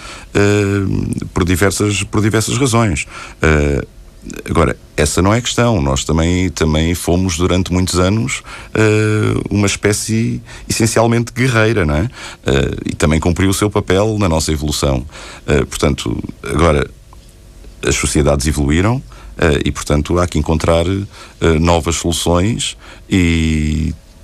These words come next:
tão depressa quanto possível, abandonarmos aquelas que, eh, já, eh, não terão um papel importante a desempenhar na nossa sociedade.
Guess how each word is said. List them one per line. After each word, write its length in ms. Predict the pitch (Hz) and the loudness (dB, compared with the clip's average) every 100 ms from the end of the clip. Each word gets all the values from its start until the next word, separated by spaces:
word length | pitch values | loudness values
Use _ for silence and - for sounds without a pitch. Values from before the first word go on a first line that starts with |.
| - | -4
tão 140 | - 92 | 0 2
depressa 340 | 82 78 - | 2 0 0
quanto 260 | 73 82 73 | -2 -2 -2
possível, 640 | - - 92 90 110 127 - - - | -6 0 2 2 0 0 -8 -10 -2
abandonarmos 640 | 101 90 71 73 78 78 | 2 2 2 0 0 0
aquelas 420 | 80 85 92 101 | 0 0 0 -2
que, 380 | - 107 110 131 - - - - | -2 -2 0 -2 -10 -20 -8 0
eh, 300 | 76 73 71 - - - - | 2 2 0 -2 -2 -4 -4
já, 500 | 73 69 90 92 95 - | -2 2 2 2 -2 -4
eh, 320 | 71 67 65 | -4 -4 -4
não 200 | 64 71 76 | -2 -2 0
terão 300 | - 73 73 | 0 0 0
um 680 | 76 78 78 80 78 78 78 | 0 -2 -2 -4 -2 -2 0
papel 420 | 80 76 73 76 | 0 2 2 2
importante 440 | 76 - 73 71 | -2 -2 -4 -2
a 40 | 76 | -2
desempenhar 480 | 73 78 85 76 | -2 0 0 0
na 80 | 80 | 0
nossa 200 | 82 82 | 0 -2
sociedade. 420 | 78 - 117 - | -4 -2 -2 -2